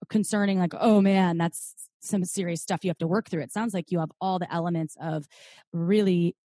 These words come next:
incredible relationship. So this little aspect, it's, it, I think it's a, an, an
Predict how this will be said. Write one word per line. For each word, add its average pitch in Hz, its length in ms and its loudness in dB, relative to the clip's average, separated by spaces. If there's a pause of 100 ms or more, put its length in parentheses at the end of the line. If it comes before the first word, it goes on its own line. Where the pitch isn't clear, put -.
incredible 170 600 -2
relationship. 170 720 0
So 165 540 0 (440)
this - 380 -4 (260)
little 202 360 -2
aspect, 170 680 -4 (720)
it's, - 340 -10
it, 165 180 -10
I 165 120 -6
think - 240 -4
it's - 180 -8
a, 156 260 -4
an, 160 120 -4
an - 260 -6